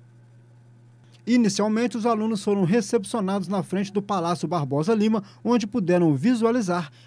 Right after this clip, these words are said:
a fachada da Câmara, que passou por reformas, e o anexo Inácio Alfred. A parada seguinte foi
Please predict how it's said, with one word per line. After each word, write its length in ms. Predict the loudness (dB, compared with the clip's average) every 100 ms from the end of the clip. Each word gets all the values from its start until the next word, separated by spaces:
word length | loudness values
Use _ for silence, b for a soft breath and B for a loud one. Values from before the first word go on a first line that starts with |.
| -6
a 100 | -4
fachada 600 | -2 -4 -4 -2 -2 -2
da 120 | -4
Câmara, 460 | 2 4 6 4 -2 b _
que 80 | -12
passou 440 | -4 -2 0 0 2
por 140 | 2
reformas, 640 | 2 2 0 2 0 -4 b b -6
e 40 |
o 120 | -2 0
anexo 500 | 2 0 0 -6 -10 B B -4
Inácio 640 | -2 0 -2 -2 -2 0
Alfred. 480 | 4 2 0 -10 -18 _ _ -20 -10
A 80 | -8
parada 400 | -4 -4 -2 -2
seguinte 440 | -2 -2 -2 -4
foi 280 | -2 0 0